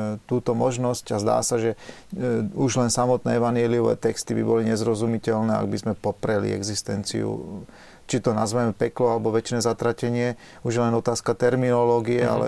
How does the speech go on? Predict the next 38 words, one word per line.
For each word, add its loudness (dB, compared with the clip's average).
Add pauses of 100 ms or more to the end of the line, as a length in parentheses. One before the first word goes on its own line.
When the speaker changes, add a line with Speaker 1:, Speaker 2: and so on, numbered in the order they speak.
Speaker 1:
otázka, -2
ale -2
dôležitá 0
je -2
skutočnosť, -4
ktorá -2
za -2
to, -4
za 0
tou -6
te-, 2
za 0
tým -4
termínom -2
je, -4
hej? -2 (160)
To -6
znamená -4
skrachovaná -2 (240)
ľudská 0
existencia. -6 (160)
Speaker 2:
Nechcem -2
špekulovať, 4
ale 2
tak -4
nedá 2
mi 0
nespýtať -2
sa, 2 (220)
keď -6
sme 0
hovorili, 2
že 2
v 2
nebi -2
bude -2
nespočítateľný -2
zástup, -2